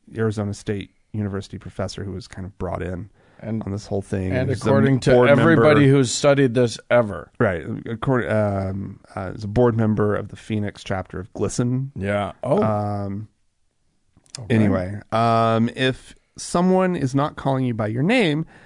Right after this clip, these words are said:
Speaker 1: it means that they don't see you, that they don't acknowledge you,
Speaker 2: Yeah.
Speaker 1: they don't accept you, and you don't belong.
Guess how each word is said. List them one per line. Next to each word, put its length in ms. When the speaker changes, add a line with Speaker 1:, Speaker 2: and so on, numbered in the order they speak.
Speaker 1:
it 140
means 260
that 160
they 140
don't 340
see 360
you, 300
that 80
they 100
don't 160
acknowledge 760
you, 180
Speaker 2:
Yeah. 160
Speaker 1:
they 60
don't 140
accept 480
you, 280
and 480
you 180
don't 240
belong. 440